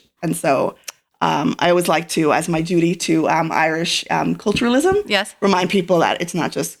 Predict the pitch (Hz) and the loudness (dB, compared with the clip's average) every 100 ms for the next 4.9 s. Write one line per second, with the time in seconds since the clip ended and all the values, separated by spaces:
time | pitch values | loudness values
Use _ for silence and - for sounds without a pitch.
0 | _ - 151 170 165 - - - - - | _ -4 -2 -2 -4 -6 -8 -12 -10 -8
1 | - 160 135 170 - - 92 - - 220 | -2 0 0 0 -2 -2 -2 -2 -4 -6
2 | - - - 214 208 240 311 285 302 - | -10 -6 -2 0 0 0 0 0 -2 -2
3 | 190 180 - 175 175 170 175 175 180 180 | -2 -2 -2 -2 0 0 0 -2 -4 -2
4 | 190 190 170 156 165 - 170 156 - | -2 -2 0 2 0 0 0 0 -2